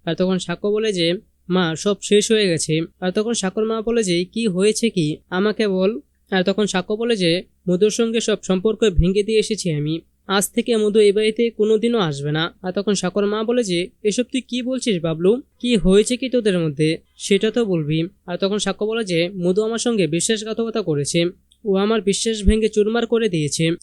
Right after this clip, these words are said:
আর তারপর সেখানে থাকা সবাই আশির নামে উল্টাপাল্টা বলতে থাকে, বলে যে, "আমি জানতাম ওই মেয়েটার জন্যই এত কিছু হবে, ওই মেয়েটার সময়, ওই মেয়েটাই সমস্ত কিছু নষ্টের মূল।"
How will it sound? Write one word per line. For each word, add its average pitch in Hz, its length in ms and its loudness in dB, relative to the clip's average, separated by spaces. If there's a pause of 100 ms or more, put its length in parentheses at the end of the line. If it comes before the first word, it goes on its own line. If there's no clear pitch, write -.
আর 185 200 -8
তারপর 196 560 0 (180)
সেখানে 196 360 0
থাকা 196 200 -4
সবাই 185 600 0
আশির 190 300 0
নামে 254 200 0
উল্টাপাল্টা 226 460 0
বলতে 147 200 -2
থাকে, 139 340 -4 (320)
বলে 196 180 0
যে, 185 140 0
"আমি 185 180 0
জানতাম 180 540 0
ওই 196 180 2
মেয়েটার 226 360 2
জন্যই 240 320 -2
এত 214 200 -6
কিছু 208 280 -2
হবে, 151 320 0 (160)
ওই 175 120 -4
মেয়েটার 226 400 2
সময়, 208 320 0 (160)
ওই 202 200 4
মেয়েটাই 240 340 4
সমস্ত 190 360 0
কিছু 247 300 -2
নষ্টের 185 380 2
মূল।" 156 240 0